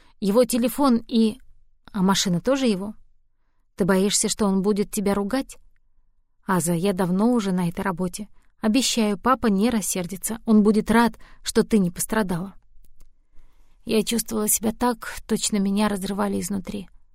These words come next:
Сверхновые мои "я" взрывались и коллапсировали одновременно. Плакать было больно, но я так давно не плакала,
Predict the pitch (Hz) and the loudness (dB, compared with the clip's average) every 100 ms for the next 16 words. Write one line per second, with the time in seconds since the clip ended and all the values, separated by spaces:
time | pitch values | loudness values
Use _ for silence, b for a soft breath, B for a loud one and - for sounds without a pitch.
0 | _ _ _ _ _ _ _ _ _ _ | _ _ _ _ _ _ _ _ _ _
1 | _ _ - 226 220 - 233 247 220 202 | _ _ -4 2 2 4 2 4 2 2
2 | 202 202 196 185 226 233 - _ _ _ | 0 0 0 0 0 -2 -8 _ _ _
3 | _ 196 185 214 214 226 202 - 214 - | _ -2 2 2 4 4 2 0 -2 -2
4 | 202 190 - 233 196 190 190 180 180 185 | -2 0 0 0 0 -2 -4 -2 -2 -2
5 | 175 196 202 - _ _ _ _ _ _ | -4 -6 -10 -16 _ _ _ _ _ _
6 | _ 233 220 226 196 208 208 185 262 226 | _ -2 0 0 -2 0 -2 0 2 2
7 | 185 190 196 202 262 226 214 202 202 196 | 0 -4 -6 -6 -4 -2 0 0 -2 -4
8 | 226 254 - 196 | -6 -6 -8 -10